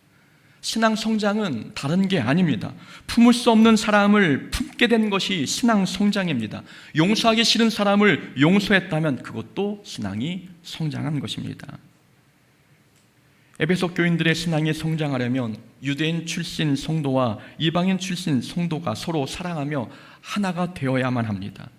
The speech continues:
서로 사랑하는 것이 곧 신앙 성장이기 때문입니다. 앞에서 말씀드린 것처럼 신앙의 성숙도를 측정하는 것은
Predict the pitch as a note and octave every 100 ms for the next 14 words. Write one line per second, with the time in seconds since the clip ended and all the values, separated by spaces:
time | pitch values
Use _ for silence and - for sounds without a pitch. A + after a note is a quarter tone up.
0 | _ _ _ _ - - A3 G#3+ G#3 G#3
1 | G#3+ G#3+ G#3+ G3+ F#3+ F#3+ F#3+ D#3+ - G3+
2 | F#3+ B2 B2 G3 G#3 F#3 D#3 C3+ E3+ F3
3 | F3+ - - E3 D3+ A2 G#2 A2 - -
4 | - _ _ _ _ - - C3 C#3+ B2+
5 | - C3+ B2+ C3 B2+ - C3 C3 A2 -
6 | - - - - D#3+ C#3 B2+ - - F3+
7 | - - F3 E3+ C3 - - - - -
8 | G3+ F#3 F#3+ D#3 A#2+ - F3 G2+